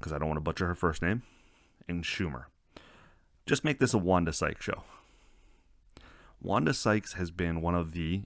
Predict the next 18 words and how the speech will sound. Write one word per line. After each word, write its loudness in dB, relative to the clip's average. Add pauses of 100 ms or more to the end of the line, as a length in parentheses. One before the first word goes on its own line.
if 2
not 2
the 0
funniest 2
woman, 2 (1400)
uh, 2 (360)
doing 2
stand-up 2
in 2
America, 0 (220)
in 2
the 6
world, 0 (400)
for -4
the 0
last 0 (920)
twenty 4
years. -6